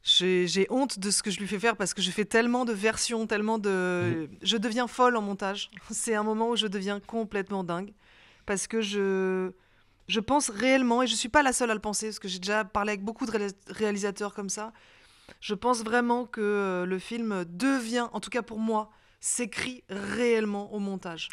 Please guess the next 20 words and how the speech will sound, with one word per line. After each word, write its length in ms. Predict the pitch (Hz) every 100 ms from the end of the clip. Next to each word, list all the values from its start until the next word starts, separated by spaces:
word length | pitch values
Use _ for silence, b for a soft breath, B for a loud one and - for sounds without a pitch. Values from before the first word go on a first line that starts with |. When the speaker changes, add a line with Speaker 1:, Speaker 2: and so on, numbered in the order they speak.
| 117
Speaker 2:
Mhm. 140 | 131 147 b b b b -
Speaker 1:
Et 680 | 185 190 190 190 185 185 180 - _ _
souvent 420 | - - 214 277
au 40 | 262
tournage, 320 | 226 220 240
je 100 | 208
tourne 260 | 196 208 190 _
énormément, 560 | 302 269 214 190 175 160 _ _ _
beaucoup, 420 | 190 190 233 233
beaucoup. 340 | 208 202 226 b b b b b
Je 160 | -
veux 140 | 214 233
que 40 |
les 120 | 233
acteurs 280 | 214 196 220
soient 120 | 214
dans 180 | 190 185
un 80 | 190
état 260 | 185 208 208
de 640 | 185 165 165 160 156